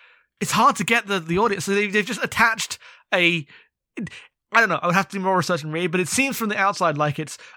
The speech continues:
a more of a rebranding than it is a fundamental philosophical genre shift in order to sell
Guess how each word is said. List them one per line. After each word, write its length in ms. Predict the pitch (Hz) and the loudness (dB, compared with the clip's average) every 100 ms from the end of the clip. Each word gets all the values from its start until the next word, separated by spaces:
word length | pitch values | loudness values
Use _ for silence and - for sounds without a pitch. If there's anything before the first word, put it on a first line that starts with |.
| - | 0
a 120 | 170 | 0
more 440 | 151 156 165 208 220 | 0 -2 -2 0 2
of 80 | |
a 80 | 175 | 0
rebranding 840 | 151 180 185 151 151 151 147 127 113 | 0 0 0 2 2 2 0 -6 -6
than 140 | 139 | -8
it 40 | 143 | -4
is 160 | 139 | -4
a 100 | 143 | -4
fundamental 760 | 135 - 165 156 151 151 - 147 | -6 -4 -2 -2 -2 -2 -2 -6
philosophical 720 | - 170 156 - 143 135 151 | -4 -4 -2 -2 -4 -2 -2
genre 360 | 127 147 143 135 | 0 0 -2 -4
shift 420 | - 127 120 - - - | -4 -6 -8 -14 -20 -12
in 80 | 151 | -4
order 160 | 147 127 | -2 -2
to 80 | 127 | -6
sell 540 | - 147 143 135 139 | -2 0 0 -2 -8